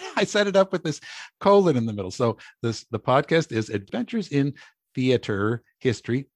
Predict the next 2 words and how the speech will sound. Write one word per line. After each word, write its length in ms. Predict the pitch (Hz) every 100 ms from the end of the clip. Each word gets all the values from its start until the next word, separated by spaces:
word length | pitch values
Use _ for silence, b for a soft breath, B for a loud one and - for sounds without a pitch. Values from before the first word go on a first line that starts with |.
| _
colon, 520 | - 98 98 113 107 b b _ _ _
Philadelphia. 1080 | - - 110 117 104 117 104 - 90 67